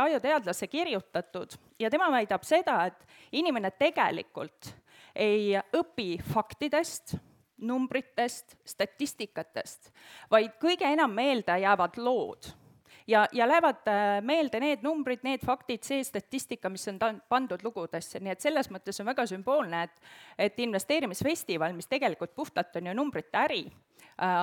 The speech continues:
algab, äh, edu, äh, lugudest. Aga, aga enne, kui ma vaikselt seda lugu rääkima hakkan, siis, äh, ma küsin seda, et, ähm, äh, kui paljud,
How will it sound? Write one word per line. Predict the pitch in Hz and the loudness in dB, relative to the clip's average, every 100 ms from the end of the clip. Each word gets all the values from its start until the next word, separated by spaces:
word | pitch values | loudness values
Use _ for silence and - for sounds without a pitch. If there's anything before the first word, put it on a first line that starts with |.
| - | 2
algab, | 226 233 185 165 - | 4 4 2 -2 -2
äh, | 175 170 170 170 165 | -2 -2 -2 -2 -2
edu, | 254 214 165 160 | -4 -6 -6 -6
äh, | 160 160 160 | -6 -6 -6
lugudest. | 208 160 - - - - - _ - - - 202 | -6 -6 -10 -12 -14 -20 -20 _ -20 -20 -2 2
Aga, | 214 220 202 - | 4 6 6 4
aga | 226 240 | 2 4
enne, | 349 339 | 2 0
kui | 233 | -2
ma | 214 | 0
vaikselt | 311 - 302 - | 0 -2 -8 -6
seda | 202 220 | 0 0
lugu | 403 294 | 0 0
rääkima | 240 381 - 190 190 | 0 0 -2 -2 -2
hakkan, | 214 214 208 | -2 -2 -4
siis, | 240 226 - | -4 -6 -2
äh, | 226 | -2
ma | 220 220 | -2 -2
küsin | 349 311 285 | -4 -2 0
seda, | 269 311 254 202 | 2 4 4 2
et, | - - | 0 -2
ähm, | 202 190 190 180 - - 226 | 0 0 -4 -10 -16 -12 -6
äh, | 208 202 202 - | -4 -2 -4 -6
kui | 285 349 330 233 | -4 -2 -2 -2
paljud, | 254 320 277 214 190 | 0 2 2 -2 -2